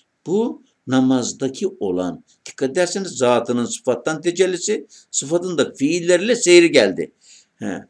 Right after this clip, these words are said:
Ondan sonra ne dedi? Ve kâne Kâbe Kavseyn evedna. Artık ikiliği olmayan bir birlik. Nedir o ya? Benim zatım vardı. Tamam. O sıfatlarımdan tecelli ediyordu.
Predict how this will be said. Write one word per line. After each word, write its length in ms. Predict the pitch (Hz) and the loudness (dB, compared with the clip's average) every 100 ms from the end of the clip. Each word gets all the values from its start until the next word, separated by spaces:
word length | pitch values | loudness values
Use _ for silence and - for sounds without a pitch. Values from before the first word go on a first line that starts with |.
| _ _ _ _ | _ _ _ _
Ondan 240 | - 127 180 | -8 -4 -2
sonra 180 | 180 165 | -2 -4
ne 160 | 156 | -4
dedi? 200 | 196 226 - - | -2 -4 -8 -2
Ve 160 | 135 139 | 0 0
kâne 400 | 160 156 135 - | -2 -2 -2 -2
Kâbe 360 | 175 147 123 | -2 0 -2
Kavseyn 560 | - 120 110 180 233 - _ | 0 -2 0 0 0 -4 _
evedna. 680 | 139 160 151 95 90 73 65 - _ _ _ _ _ _ _ _ _ _ | 8 10 10 8 -2 -8 -10 -18 _ _ _ _ _ _ _ _ _ _
Artık 340 | 143 139 131 | -8 -8 -12
ikiliği 580 | - - 156 160 135 131 - - | -12 -8 -4 2 2 0 -6 -4
olmayan 580 | 165 175 151 113 98 | 0 2 2 -2 -2
bir 120 | 85 78 | -6 -8
birlik. 280 | 71 65 - _ _ - | -10 -12 -20 _ _ -4
Nedir 260 | 127 160 | -2 0
o 60 | 139 | 0
ya? 240 | 156 190 - _ _ _ _ _ - | 0 -4 -12 _ _ _ _ _ -8
Benim 260 | 95 90 | -6 -6
zatım 460 | 78 98 95 127 101 | -4 -4 -4 -6 -6
vardı. 420 | 80 71 135 165 - _ _ _ _ _ - | -8 -8 -8 -8 -12 _ _ _ _ _ -18
Tamam. 380 | 80 85 117 - _ _ _ _ _ _ | -12 -10 -12 -14 _ _ _ _ _ _
O 120 | - 87 | -10 -10
sıfatlarımdan 880 | - - - 117 - 87 87 117 | -10 -16 -12 -12 -12 -12 -10 -10
tecelli 320 | 113 110 113 110 | -10 -4 -4 -4
ediyordu. 500 | 107 104 95 127 | -2 -2 -2 -8